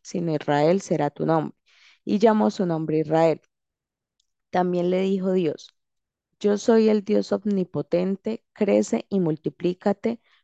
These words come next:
una nación y conjunto de naciones procederán de ti, y reyes saldrán de tus lomos. La tierra que he dado a Abraham y a Isaac,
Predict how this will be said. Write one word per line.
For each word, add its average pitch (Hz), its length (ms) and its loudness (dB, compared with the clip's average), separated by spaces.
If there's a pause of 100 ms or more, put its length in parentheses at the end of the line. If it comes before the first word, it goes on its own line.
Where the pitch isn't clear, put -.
una 196 320 4
nación 196 640 0
y 202 140 -6
conjunto 170 640 0
de 175 80 0
naciones 196 720 -2 (300)
procederán 165 720 0
de 156 120 -8
ti, - 320 -8 (240)
y 185 120 2
reyes 175 420 4
saldrán 160 440 -2
de 156 100 0
tus 151 280 -8
lomos. 185 460 0 (380)
La 185 140 2
tierra 226 420 2
que - 200 -6
he 214 40 -2
dado 214 280 0
a 214 80 0
Abraham 160 720 -4 (500)
y 185 160 2
a 175 80 8
Isaac, 175 720 0